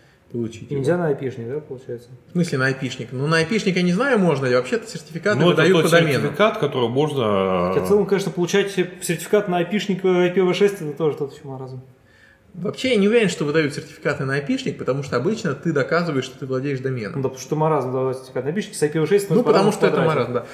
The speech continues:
Speaker 1: Но тем не менее, наверное, технически нет причины. То есть, раз у этих чуваков работало...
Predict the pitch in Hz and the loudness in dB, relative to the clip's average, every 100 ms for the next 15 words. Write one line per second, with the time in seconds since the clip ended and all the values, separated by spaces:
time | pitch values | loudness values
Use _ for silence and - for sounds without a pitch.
0 | - 160 196 269 285 233 131 110 - - | -4 0 2 2 2 4 4 0 -4 -18
1 | - - - - - 156 175 180 185 226 | -20 -20 -20 -20 -4 4 6 6 4 2
2 | 254 - 170 180 175 139 151 123 131 117 | 2 2 2 4 2 0 2 2 2 2
3 | 143 180 160 - 170 151 156 143 143 - | 2 2 0 -2 2 4 4 2 0 0
4 | 165 131 | 0 -2